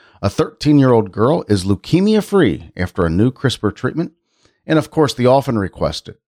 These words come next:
and the very, very popular much, much more. So for my friends in or near Brisbane, Australia, you're gonna see a high of twenty-six degrees and a low of sixteen. We're doing this for tomorrow, by the by,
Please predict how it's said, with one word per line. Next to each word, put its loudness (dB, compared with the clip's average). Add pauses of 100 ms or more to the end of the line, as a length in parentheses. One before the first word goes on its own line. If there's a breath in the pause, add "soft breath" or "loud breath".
(220)
and 2
the 2
very, 2
very -2
popular -6 (600)
much, -2 (200)
much -4
more. -6 (500)
So 0
for -2
my 0
friends -2 (100)
in 0
or 2
near 0
Brisbane, 0
Australia, -2 (560)
you're -4
gonna 0
see -4
a 0
high 0
of 0
twenty-six -4
degrees -2 (100)
and -2
a 0
low -2
of -4
sixteen. -4
We're 0
doing 0
this -2
for -2
tomorrow, 0
by -2
the -4
by, -2